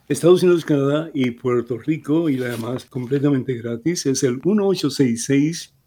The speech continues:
tres nueve ocho, seis tres siete siete. Repito, uno ocho seis seis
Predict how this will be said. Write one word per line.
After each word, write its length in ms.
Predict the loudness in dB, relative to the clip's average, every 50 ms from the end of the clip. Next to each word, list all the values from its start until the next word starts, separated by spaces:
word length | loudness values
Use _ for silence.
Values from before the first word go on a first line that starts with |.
| _ _ _ _ _ _ _ _ _ _ _
tres 240 | 4 4 4 6 4
nueve 220 | 2 2 4 4
ocho, 520 | 4 4 2 -2 -2 0 0 0 0 -2 -6 _ _ _ _ _ _ _
seis 340 | -4 0 2 2 2 0 -2
tres 280 | 0 0 0 0 0 -2
siete 360 | -2 0 0 0 -2 -4 -8
siete. 340 | -6 -2 -2 -2 -2 -4 -8
Repito, 460 | -12 -10 -6 -6 -4 -2 -2 -2 0 2
uno 420 | 4 4 6 6 4 0 -2 -2 -2
ocho 380 | -2 -2 -2 -4 -6 -6 -6
seis 380 | -6 -6 -4 -4 -4 -4 -4 -4
seis 420 | -2 -2 -2 -2 -4 -8 -12 -18